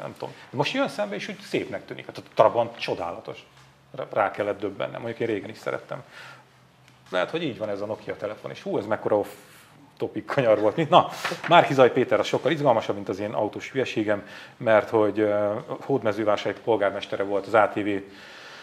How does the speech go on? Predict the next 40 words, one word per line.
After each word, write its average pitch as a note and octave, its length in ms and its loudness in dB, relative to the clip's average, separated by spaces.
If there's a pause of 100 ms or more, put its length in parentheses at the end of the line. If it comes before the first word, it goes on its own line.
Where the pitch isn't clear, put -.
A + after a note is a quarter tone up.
(260)
ö, A2 180 4
Egyenes C3 280 4
Beszéd A#2+ 260 4
című B2+ 160 -2
műsorának A#2 460 2
a G#2+ 80 4
vendége, G#2 720 2
és G#2+ 460 -2
ott - 240 -4
feltették - 380 2
neki - 140 -8
ezt - 140 -6
a - 40 -6
kérdést, C#3+ 340 0
hogy G#2+ 180 2
mit C3 140 -4
szólna G#2 240 -4
hozzá, G#2+ 300 -4
hogyha G2+ 220 -6
őt G#2+ 160 -6
is G#2 140 -10
jelölnék, C3 420 -4
és - 120 -12
hát - 140 -16
mondta, G2 220 -8
hogy G#2 140 -8
hát, - 120 -12
ha G#2 80 -6
őt G2+ 140 -6
is G#2+ 120 -10
jelölnék G2 320 -6
miniszterelnöknek, A2 1200 -4
akkor, - 240 -12
mármint G2 200 -8
miniszterelnök G2 440 -10
jelöltnek, B2 380 2
akkor, G#2 280 -10 (420)
ö, - 60 -12 (140)
természetesen G2+ 640 -4
elvállalná, B2 920 4